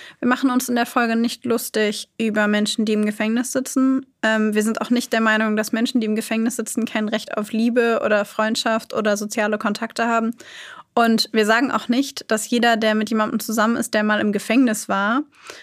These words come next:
oder der, ähm, Brieffreundschaften mit Menschen im Gefängnis pflegt, an Hybristophilie erkrankt ist oder hybristophil ist. Ich bin mir nicht mal sicher, ob das eine offizielle Erkrankung ist.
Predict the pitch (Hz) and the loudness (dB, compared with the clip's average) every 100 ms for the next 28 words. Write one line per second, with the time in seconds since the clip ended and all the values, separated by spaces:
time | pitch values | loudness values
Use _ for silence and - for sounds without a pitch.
0 | - _ 233 226 220 214 214 - 214 214 | -20 _ 2 4 4 4 4 2 0 2
1 | 208 208 208 - 214 202 220 240 240 247 | 4 2 0 0 0 0 0 0 0 0
2 | 233 - 220 - 214 214 214 214 214 214 | 0 -2 -4 -2 -2 -2 0 0 0 -2
3 | 214 208 208 - 233 233 220 - - 240 | 0 0 -2 0 2 2 0 -8 -4 0
4 | 233 254 - - _ - _ _ _ - | 2 0 -2 -12 _ -20 _ _ _ 0
5 | 220 214 226 240 - 240 - 214 214 233 | 2 2 2 0 0 -2 -2 0 2 2
6 | 190 - - 202 190 - - 208 - - | 0 -4 -4 -4 -4 -8 -10 -10 -10 -12
7 | - - 202 202 196 - _ _ - 208 | -12 -4 0 2 0 -4 _ _ -4 -2
8 | 220 214 202 - - 220 202 202 190 - | -2 -4 -4 -6 -2 0 0 -2 -6 -8
9 | - 214 196 202 196 202 202 - 220 - | -4 -2 -2 -2 -4 -2 -6 -4 -4 -2
10 | 180 - 208 - 208 202 202 - 202 196 | -4 -4 -4 -2 0 0 -2 -2 -2 -2
11 | 196 196 - | -4 -6 -8